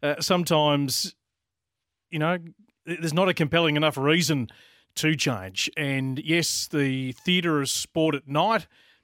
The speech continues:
there's something about it, no doubt. We've had some great night finals, uh, during September. Uh, we have some great sport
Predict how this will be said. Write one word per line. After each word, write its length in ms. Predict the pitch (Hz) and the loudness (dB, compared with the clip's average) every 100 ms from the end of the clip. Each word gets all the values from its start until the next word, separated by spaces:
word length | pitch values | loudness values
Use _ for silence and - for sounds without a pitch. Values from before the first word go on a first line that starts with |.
| _ _ - | _ _ -10
there's 160 | 127 | -6
something 380 | - 175 170 147 | -2 -2 0 -2
about 260 | 127 165 185 | 2 2 2
it, 80 | 151 | 2
no 220 | 139 135 | 2 4
doubt. 260 | 151 180 | 4 2
We've 100 | 160 | 0
had 140 | 135 131 | -2 -2
some 160 | - | -4
great 280 | 123 151 151 | 0 0 0
night 280 | 139 147 147 | 0 -2 -2
finals, 640 | - 165 170 185 180 170 160 | -2 0 2 2 0 0 0
uh, 80 | 139 | 0
during 280 | 165 160 156 | 0 -2 -2
September. 720 | - 120 - 175 175 170 170 _ _ _ _ _ _ _ _ - | -4 -4 -2 0 2 0 0 _ _ _ _ _ _ _ _ -8
Uh, 200 | 123 123 | -4 -4
we 140 | 127 | -4
have 240 | 127 135 123 | -2 -2 -2
some 180 | 139 | -6
great 300 | 123 156 156 | -2 0 2
sport 460 | - - 170 160 156 | -2 -2 2 2 0